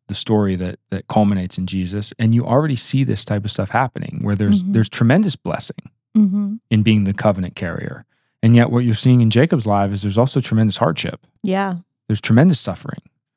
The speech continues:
Speaker 1: There's tremendous perseverance required to, to run the race. And that goes all the way through the church and all the way to Paul. And, uh, quite frankly, the reason that martyrdom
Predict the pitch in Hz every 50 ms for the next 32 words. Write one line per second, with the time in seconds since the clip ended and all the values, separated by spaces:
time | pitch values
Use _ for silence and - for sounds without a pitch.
0 | _ _ _ - 107 - - - 113 117 123 131 117 - - - - 120 107 -
1 | 110 98 92 104 120 135 127 - - - - - - - 101 95 90 90 - -
2 | - - - _ _ - _ _ _ _ _ - 110 101 - - - 110 104 101
3 | 107 107 104 98 92 107 120 120 90 - - - - - - _ _ _ _ _
4 | _ _ _ 107 104 104 104 110 113 113 - 110 101 104 107 104 104 104 104 104
5 | - - 104 98 98 - - 104 104 - - - 104 101 101 104 98 101 101 101
6 | - - - 104 101 107 127 131 113 104 98 95 - - - - _ _ _ -
7 | 101 101 104 - 120 113 - 156 185 208 - 120 113 110 - - _ _ _ _
8 | _ _ _ _ _ _ _ _ _ _ _ _ _ _ _ _ - 117 113 131
9 | 151 139 143 127 117 107 104 110 110 113 120 139 143 120 95 87 82 - -